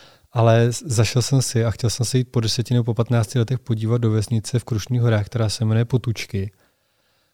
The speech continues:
A myslel jsem si, že už to prostě jako dneska není možný, ale furt to možný je. A pokud chcete jako někdo vidět bizár,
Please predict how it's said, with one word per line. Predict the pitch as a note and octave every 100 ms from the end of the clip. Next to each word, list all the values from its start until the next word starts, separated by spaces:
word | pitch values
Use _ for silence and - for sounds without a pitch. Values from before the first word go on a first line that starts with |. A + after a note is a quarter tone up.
| _ _ -
A | A2+ G2+ G2 G2+ G2+ G2+ G#2+ D#3 _ _ _ _ _ _ _
myslel | B2 - C#3+
jsem | A#2+ C3+
si, | C3+
že | B2+
už | B2
to | - A#2+
prostě | A#2 - A2
jako | G2+ A#2
dneska | G#2 - A#2
není | A#2 C3
možný, | A2+ F2+ F2 F2 - -
ale | A2 A2
furt | - G2+
to | A2+
možný | A2+ G#2 B2+ B2
je. | G2+
A | A#2+ G#2+ - _
pokud | A#2+ - A2+
chcete | - A#2 A#2
jako | -
někdo | A2+ G#2+ A2
vidět | G#2+ A2+
bizár, | A2 G#2+ G2 F#2+ G#2+